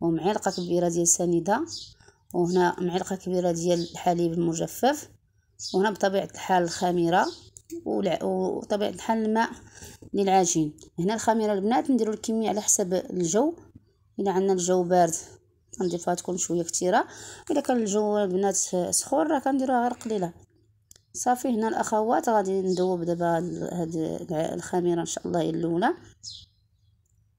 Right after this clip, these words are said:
هنا الاخوات كيجي هاد ميني بطبوط كيجي جد رائع البنات.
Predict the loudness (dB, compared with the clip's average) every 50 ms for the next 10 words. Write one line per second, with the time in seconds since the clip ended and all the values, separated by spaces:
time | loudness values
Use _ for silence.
0 | _ _ _ _ _ _ _ _ _ _ _ _ _ _ _ _ _ _ _ -4
1 | 0 2 2 2 2 0 -2 0 0 0 2 0 0 -2 -2 -2 -2 -2 -2 -2
2 | -2 0 0 0 0 0 0 0 0 0 0 -2 -4 -6 -4 -2 0 0 0 -2
3 | -4 -12 -20 -20 -20 _ _ _ _ _ -4 -2 -2 -2 -2 -2 -4 -4 -4 -6
4 | -4 -2 0 2 2 2 0 0 -2 -2 0 -2 0 0 2 2 2 0